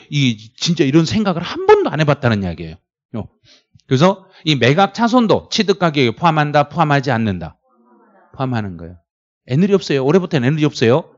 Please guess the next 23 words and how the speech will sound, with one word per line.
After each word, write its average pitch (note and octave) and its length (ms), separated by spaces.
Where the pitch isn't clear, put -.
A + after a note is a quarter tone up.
작년까지는 G3 840
봐줬는데 F3 540
올해부터는 D3+ 480
에너지 B2+ 200
없어요, B2 240
이것도. A#2+ 540
법무사가, D3 880
예, A#2+ 220
채권을 G3 360
샀다가 G3 400
팔면서 G3 520
손해본 F3+ 500
액수가 D#3 360
있으면 D#3+ 440
그 G3+ 200
금액만큼은 D#3 680
과세 C3 260
표준에 B2+ 420
포함해서 F#3 760
세금을 G2+ 460
더 - 180
내셔야 G2+ 340
돼요. E2 180